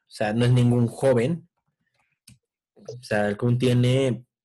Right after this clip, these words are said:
¿dónde está? treinta y dos años. Pero lo traes a los treinta y tres.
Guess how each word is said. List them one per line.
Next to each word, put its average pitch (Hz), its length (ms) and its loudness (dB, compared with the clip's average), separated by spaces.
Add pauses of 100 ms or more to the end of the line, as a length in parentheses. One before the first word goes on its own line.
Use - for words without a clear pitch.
(220)
¿dónde 139 1500 -10
está? 127 300 -8
treinta 120 300 0
y 123 40 2
dos 131 200 2
años. 98 380 -6 (520)
Pero 139 160 0
lo 135 80 2
traes 135 220 0
a 117 40 0
los 101 120 -2
treinta 98 260 -4
y 101 60 -4
tres. 110 280 -4